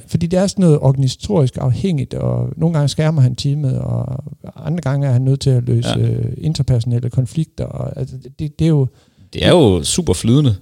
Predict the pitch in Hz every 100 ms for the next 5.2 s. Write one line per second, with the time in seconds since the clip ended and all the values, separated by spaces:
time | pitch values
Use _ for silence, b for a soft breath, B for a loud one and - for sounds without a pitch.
0 | _ 85 180 98 117 - - 120 147 127
1 | - 87 92 101 - - 120 - 139 180
2 | - - 117 151 110 92 113 95 135 143
3 | 135 185 120 B 156 139 B _ _ -
4 | 123 147 147 - 113 123 143 117 101 101
5 | 131 101